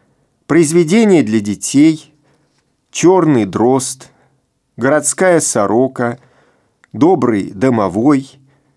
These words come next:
«Государственный вопрос», «Белая теплынь»,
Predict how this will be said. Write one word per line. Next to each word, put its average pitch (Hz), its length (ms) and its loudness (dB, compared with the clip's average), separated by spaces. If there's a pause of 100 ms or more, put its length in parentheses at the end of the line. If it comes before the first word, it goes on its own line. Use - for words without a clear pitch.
(140)
«Государственный 147 760 0
вопрос», 110 760 -2 (1040)
«Белая 151 720 2 (180)
теплынь», 180 720 -2